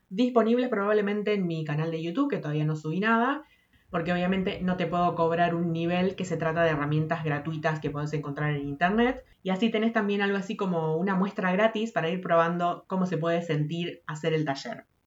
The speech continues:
Entonces, ¿para quién está pensado este taller? Si estás buscando reducir la velocidad para poder sentir lo que te está pasando, o si ya bajaste la velocidad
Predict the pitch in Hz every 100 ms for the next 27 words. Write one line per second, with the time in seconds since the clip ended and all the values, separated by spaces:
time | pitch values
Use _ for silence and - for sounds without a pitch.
0 | _ - 226 165 147 151 202 214 349 302
1 | 277 240 214 233 247 233 170 151 151 135
2 | 151 - _ _ _ _ _ 240 247 330
3 | 311 294 285 285 285 294 302 - _ _
4 | 175 175 175 247 262 214 185 180 190 226
5 | 202 175 165 156 202 - - 165 156 202
6 | 208 226 175 160 156 156 156 190 185 160
7 | 139 127 117 - _ - 185 165 - 151
8 | 151 220 196 302 320 - 185 160 156 156
9 | 156 160 202 262 311